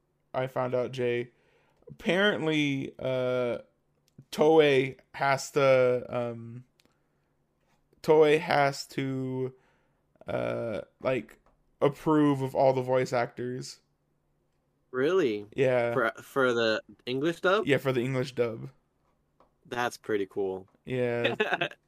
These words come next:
Speaker 1: I think they
Speaker 2: I
Speaker 1: said they
Speaker 2: mean
Speaker 1: had to approve of the English dub and they had to approve of the scripts as well.
Speaker 2: Oh, for, um, the translation?
Speaker 1: Yeah.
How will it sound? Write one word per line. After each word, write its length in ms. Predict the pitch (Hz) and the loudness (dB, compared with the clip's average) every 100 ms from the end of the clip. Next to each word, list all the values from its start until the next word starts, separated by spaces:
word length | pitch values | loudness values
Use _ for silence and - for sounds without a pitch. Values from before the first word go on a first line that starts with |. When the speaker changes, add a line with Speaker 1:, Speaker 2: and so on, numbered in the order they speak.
| _ | _
Speaker 1:
I 80 | - | -2
think 160 | 156 196 | -2 2
they 100 | 180 | 4
Speaker 2:
I 0 | |
Speaker 1:
said 180 | 196 185 | 4 4
they 80 | |
Speaker 2:
mean 20 | 175 | 6
Speaker 1:
had 140 | 180 | 4
to 80 | 190 | 2
approve 280 | - 185 170 | 2 0 0
of 60 | |
the 120 | 151 120 | -2 -4
English 320 | 151 170 175 | -4 -4 -4
dub 280 | 190 202 202 | -2 -2 -2
and 100 | 143 | -4
they 40 | |
had 120 | 151 | -2
to 80 | 160 | -2
approve 380 | 139 - 147 139 | -2 -2 -2 -2
of 40 | |
the 100 | 123 | -6
scripts 580 | 123 - 135 131 - - | -8 -8 -2 -2 -2 -6
as 180 | - 123 | -10 -4
well. 480 | 123 120 120 131 135 _ _ _ _ _ _ _ _ _ _ _ | -4 -4 -6 -10 -12 _ _ _ _ _ _ _ _ _ _ _
Speaker 2:
Oh, 400 | 123 120 107 98 95 _ _ _ _ _ _ _ _ | -4 -2 -2 -6 -12 _ _ _ _ _ _ _ _
for, 200 | 113 107 | -4 -2
um, 360 | 95 90 87 82 _ - | -2 -6 -12 -18 _ -12
the 460 | 107 101 92 90 - | -8 -6 -6 -8 -8
translation? 580 | 107 95 101 - 113 - | -8 -6 -6 -6 -12 -14
Speaker 1:
Yeah. 420 | - 131 120 113 | -6 -2 -2 -4